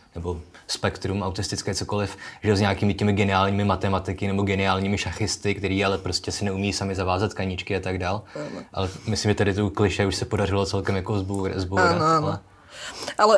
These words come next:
Speaker 2: no, opäť, to je, to je proste len, to je proste len o tej, o tom, čo, do akého prostredia sa ten, sa to dieťa dostalo, alebo že ako chápavých moc malo rodičov, alebo aké bolo okolie, pretože ak si proste vyrastal niekde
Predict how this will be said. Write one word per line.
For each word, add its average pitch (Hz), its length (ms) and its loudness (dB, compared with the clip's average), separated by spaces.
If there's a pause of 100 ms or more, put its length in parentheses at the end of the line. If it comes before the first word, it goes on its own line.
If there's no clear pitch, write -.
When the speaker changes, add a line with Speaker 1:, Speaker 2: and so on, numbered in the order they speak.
(180)
Speaker 2:
no, 196 500 2
opäť, 202 380 0
to 202 80 6
je, 196 180 8
to 202 140 0
je 214 60 4
proste 214 380 2
len, 196 360 4 (920)
to 233 60 2
je 214 60 0
proste 226 300 4
len 233 160 6
o 226 100 2
tej, 202 380 6
o 202 80 2
tom, 208 200 4
čo, 214 440 4 (580)
do 202 120 4
akého 247 260 4
prostredia 185 680 0 (160)
sa - 160 -2
ten, 170 480 -4 (140)
sa - 280 -2 (260)
to - 140 -8
dieťa 175 360 2
dostalo, 175 480 2
alebo 165 380 6
že 175 160 4
ako - 320 2
chápavých 185 520 4
moc 180 200 4
malo 175 240 4
rodičov, 175 400 2
alebo 170 240 4
aké 175 180 2
bolo 180 280 4
okolie, 170 340 6
pretože 170 400 2 (320)
ak - 320 2
si - 140 4
proste 180 320 2
vyrastal 180 500 4
niekde 175 720 4